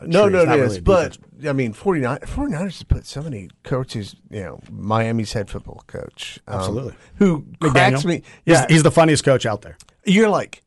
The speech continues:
Speaker 1: you look at him, he's like, he shouldn't even be on the sideline.
Speaker 2: No, he's,
Speaker 1: So
Speaker 2: he's, he's like a bro.
Speaker 1: <laughs> Yeah.
Speaker 2: He's out there dancing during the practices. He's, he's getting at, I mean, he's, he's a total coach's co-, a player's coach.
Speaker 1: Yeah.
Speaker 2: But, but he's a really smart guy.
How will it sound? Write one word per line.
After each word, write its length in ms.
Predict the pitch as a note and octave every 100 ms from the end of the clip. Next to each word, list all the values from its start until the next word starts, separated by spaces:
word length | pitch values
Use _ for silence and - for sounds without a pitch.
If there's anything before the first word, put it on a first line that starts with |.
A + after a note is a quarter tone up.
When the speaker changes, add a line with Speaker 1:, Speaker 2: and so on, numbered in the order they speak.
| _
Speaker 1:
you 100 | -
look 180 | D3 D#3
at 100 | D3
him, 80 | B2+
he's 180 | A#2 G#2+
like, 200 | G#2 -
he 140 | - D#3+
shouldn't 240 | D#3 D3+
even 140 | C#3 A2
be 80 |
on 100 | F#2+
the 60 | D#2
sideline. 480 | - - E2+ D#2 - _ _ _
Speaker 2:
No, 180 | - A#3
he's, 100 | C3 D#3+
Speaker 1:
So 80 | D3
Speaker 2:
he's, 160 | F#3 -
he's 140 | E3+
like 120 | G#3+
a 60 | F#3
bro. 400 | B2+ D3 G3+ F2 -
Speaker 1:
<laughs> 40 |
Yeah. 120 | C3+ - - - - - - _ - -
Speaker 2:
He's 160 | E3+ F#3
out 160 | G#3
there 140 | G#3+ G3
dancing 580 | B2+ B2+ C3+ D3+ F3+ E3
during 220 | D#3 E3
the 60 |
practices. 760 | - C#3 D#3+ - - F#3+ F#3 C#3
He's, 280 | C3+ G#2 -
he's 200 | D3+ F3
getting 240 | - G3+ F3+
at, 140 | D3
I 40 |
mean, 120 | F3 D#3+
he's, 240 | E3+ - - - _ _ _
he's 180 | E3+
a 40 | D#3
total 260 | E3+ F3
coach's 400 | - C#3 D#3+ A2+
co-, 100 | - C3
a 140 | B2+ G#2
player's 540 | - - F3+ E3 B2+
coach. 420 | - F2 F#2 -
Speaker 1:
Yeah. 300 | C3+ G2+ G#2+ G#2
Speaker 2:
But, 320 | B2 B2+ A#2 - _
but 120 | - C#3+
he's 100 | C3+
a 60 |
really 400 | A2+ A#2+ D3 B2
smart 360 | - - G#2 -
guy. 300 | E2 D2